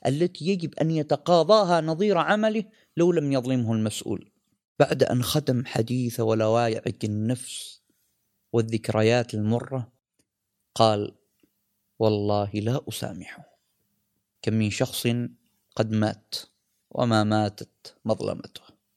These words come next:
وكم من شخص يعيش وهو يدعو على مسؤوله أو مديره أو رب عمله، وكم من حقوق لم تقضى ظلما وعتوا وبغيا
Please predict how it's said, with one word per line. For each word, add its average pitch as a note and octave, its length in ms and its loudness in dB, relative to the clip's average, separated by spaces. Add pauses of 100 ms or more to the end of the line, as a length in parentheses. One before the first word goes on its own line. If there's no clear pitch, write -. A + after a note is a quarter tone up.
(180)
وكم A#2+ 340 4
من A2 380 2
شخص - 400 -2
يعيش A2 960 0 (400)
وهو G#2+ 300 2
يدعو A2 420 2
على A2 340 2
مسؤوله A2 920 -2
أو A#2 140 4
مديره G#2+ 840 -2
أو G#2+ 140 0
رب G#2+ 240 -4
عمله، A2 440 -6 (600)
وكم E3+ 260 4
من E3+ 240 0
حقوق D#3+ 480 4
لم D3 320 2
تقضى B2+ 460 4 (440)
ظلما C#3+ 720 2
وعتوا D3+ 880 4
وبغيا B2+ 880 2